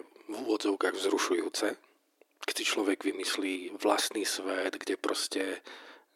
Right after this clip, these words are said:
neplatia fyzikálne zákony, ako, ako tu u nás, alebo proste, kde zvieratá rozprávajú a, a dejú sa zázračné veci, proste to je...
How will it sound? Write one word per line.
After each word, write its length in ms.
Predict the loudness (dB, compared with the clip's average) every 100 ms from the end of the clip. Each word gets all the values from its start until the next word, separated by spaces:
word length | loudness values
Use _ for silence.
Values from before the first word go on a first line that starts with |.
| -8
neplatia 400 | -4 -2 0 -2
fyzikálne 640 | -2 -2 0 0 0 -2
zákony, 720 | -2 2 2 0 -4 -6 -4 -6
ako, 440 | -4 -2 -2 -4 -6 -8
ako 160 | -4 -4
tu 240 | 2 2 2
u 20 |
nás, 360 | -2 -2 -2 0
alebo 240 | -2 -2 -4
proste, 600 | -2 -2 -2 -2 -4 -4
kde 240 | -2 -2
zvieratá 480 | 0 -2 -2 -2 -2
rozprávajú 960 | -2 -2 0 0 0 0 -2 0 0
a, 240 | 0 -2 -6 -10 -12 -14 -14 -10
a 20 |
dejú 240 | -4 -2 -2
sa 160 | -2
zázračné 600 | 0 0 2 2 0 0
veci, 440 | 0 0 0 -2 -4
proste 480 | -2 -2 -2 -4 -2
to 160 | 0
je... 320 | 2 0 -2